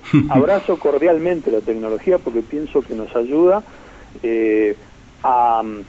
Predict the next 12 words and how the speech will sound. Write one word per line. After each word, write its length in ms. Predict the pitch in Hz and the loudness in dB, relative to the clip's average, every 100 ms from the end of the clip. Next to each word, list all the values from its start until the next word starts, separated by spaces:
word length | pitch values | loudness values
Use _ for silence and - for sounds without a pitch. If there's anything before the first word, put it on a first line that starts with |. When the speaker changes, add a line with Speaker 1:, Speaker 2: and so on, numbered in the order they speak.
| - - | -18 -10
Speaker 2:
a 120 | - | -4
sacarnos 460 | 175 247 285 214 | 0 2 2 0
de 100 | 151 | 0
encima 320 | 147 - 220 160 | -2 0 0 0
obstáculos 580 | - 185 190 196 175 | -2 -2 0 2 2
que 140 | - 147 | 0 -4
antes 320 | 156 175 185 147 - | -2 0 -2 -2 -2
eran 340 | 143 170 165 - - - | 0 0 -4 -10 -12 -6
limitativos, 920 | 127 123 117 107 - 165 127 92 92 | -2 -2 -2 -4 -4 -2 -2 -2 -4
¿viste? 340 | 110 - 107 95 - | -8 -6 -8 -8 -10
Porque 220 | 101 117 | -10 -6
antes 320 | 120 143 143 | -6 0 -2